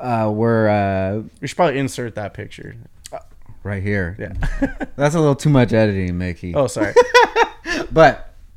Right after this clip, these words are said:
Speaker 1: where, uh, she wanted to go to Robot Restaurant, and, uh, Ryan, he's like, "Ah, that place sucks." You know, sometimes if, uh, it doesn't catch his attention, he's
Speaker 2: Yeah.
Speaker 1: like, "Ah, that's whack."
Speaker 2: <laughs>
Speaker 1: I'm like, "Ah, I don't know." And then she's like, "Let's just go." I'm like, "All right, let's go."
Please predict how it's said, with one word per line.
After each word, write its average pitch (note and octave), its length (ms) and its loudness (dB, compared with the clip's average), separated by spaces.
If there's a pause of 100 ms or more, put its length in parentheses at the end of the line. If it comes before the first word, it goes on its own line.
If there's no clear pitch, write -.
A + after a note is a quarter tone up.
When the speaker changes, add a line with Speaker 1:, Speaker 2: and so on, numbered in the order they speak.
(920)
Speaker 1:
where, G#2+ 240 0
uh, G2 180 0
she - 160 -4
wanted A#2+ 260 2
to G2+ 60 -6
go G2+ 100 -2
to F#2+ 80 -2
Robot F2+ 380 -4
Restaurant, E2 640 -8
and, E2+ 280 -6
uh, D#2 280 -6
Ryan, F#2+ 480 -2
he's F2 220 -14
like, D#2+ 120 -14 (120)
"Ah, F3+ 220 0
that G3+ 180 0
place D#3+ 280 -2
sucks." - 680 -4 (100)
You A2+ 80 -6
know, A#2 200 0
sometimes B2 520 0
if, G#2 200 -2
uh, G2+ 340 -2
it G2 100 -10
doesn't G2+ 220 -4
catch G2+ 200 -10
his - 120 -12
attention, F#2+ 420 -6
he's D#3 80 2
Speaker 2:
Yeah. D3 60 2
Speaker 1:
like, C3+ 120 -6
"Ah, G3+ 120 -2
that's D#3 200 -2
whack." G3 460 -2 (280)
Speaker 2:
<laughs> G#4+ 180 2
Speaker 1:
I'm G#2 40 -12
like, - 240 -4
"Ah, D3+ 540 -2
I - 20 0
don't B2 180 -2
know." A#2+ 260 -2
And A2+ 120 -2
then A2+ 80 -4
she's - 160 -16
like, B2+ 160 -6
"Let's C#3 180 -6
just A#2 200 -4
go." C#3 160 4
I'm B2+ 100 2
like, B2+ 200 -2
"All E3+ 80 2
right, C3+ 160 0
let's C3+ 180 -4
go." C3+ 240 0